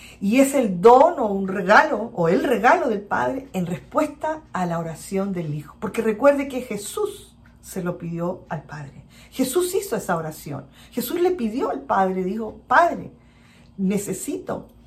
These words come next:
que tú les des a estos que hoy sienten que van a quedar solos, aquello que tú puedes darle". Y eso es el Espíritu Santo. En Juan, em,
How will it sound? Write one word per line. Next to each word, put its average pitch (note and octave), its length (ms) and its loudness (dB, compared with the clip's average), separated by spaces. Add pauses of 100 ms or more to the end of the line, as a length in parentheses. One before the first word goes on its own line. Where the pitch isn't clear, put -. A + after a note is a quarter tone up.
(180)
que A#3 120 -4
tú A#3+ 140 -6
les C4+ 220 0
des E4 380 0
a G3+ 160 0
estos - 340 -4
que G3+ 180 -2
hoy C4 160 4
sienten C#4+ 520 -4
que G3 120 -6
van A3 120 0
a C4+ 100 0
quedar A#3+ 260 0
solos, F4+ 360 -2 (420)
aquello G3 460 -4
que G#3 380 -10
tú A#3 180 -4
puedes F3 320 -4
darle". - 400 -10 (400)
Y F3 220 -2
eso C4 260 2
es B3+ 280 -2 (180)
el F3 160 -4
Espíritu D3+ 500 -8
Santo. - 400 -12 (640)
En A#3+ 240 6
Juan, F#4 200 8 (1300)
em, D#3+ 1080 2